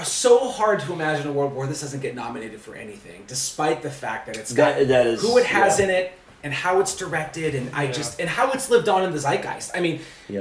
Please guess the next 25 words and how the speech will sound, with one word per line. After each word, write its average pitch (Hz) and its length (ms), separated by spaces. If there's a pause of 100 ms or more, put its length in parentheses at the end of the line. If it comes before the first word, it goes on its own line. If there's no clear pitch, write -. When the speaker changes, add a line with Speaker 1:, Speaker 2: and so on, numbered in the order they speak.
Speaker 1:
this 240 300
might 196 320
be 185 340
one 170 320
of 143 140
the, 160 160 (200)
the, 147 180 (200)
the 202 180
most 165 380
popular 143 300
films - 240
from 139 160
that - 240
year 147 320
that - 180
didn't, 135 240
just 123 160
got 143 180
no 147 200
recognition. - 580
Speaker 2:
And, 151 160
and 156 160
I've 143 120
heard, 135 600
uh, 107 280